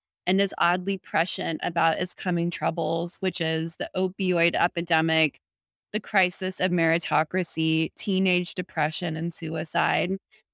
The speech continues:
fights over the meaning of American history, even the flight of the ducks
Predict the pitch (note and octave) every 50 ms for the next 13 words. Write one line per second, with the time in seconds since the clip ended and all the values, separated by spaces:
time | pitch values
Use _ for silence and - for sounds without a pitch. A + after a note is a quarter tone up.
0 | _ - G3 F#3+ F3+ F#3+ F3+ - - F#3 F3+ F3 F#3 E3+ F3+ F3 F3 F3 E3+ F3
1 | F3 F3 E3+ E3 - E3+ E3 E3 E3 E3+ D#3+ D#3+ E3 E3 - G3+ F3 D#3 G3 E3+
2 | E3 - - - F3 F3 E3+ E3 E3 E3 E3+ F#3 _ _ _ _ _ _ _ _
3 | - G#3+ A3 F#3+ A3+ A#3 A3+ A3+ G#3+ - - G3 F3 F3+ F3+ F3+ E3+ F3+ F3 D#3+
4 | - - E3 E3+ E3+ E3 - - - - - -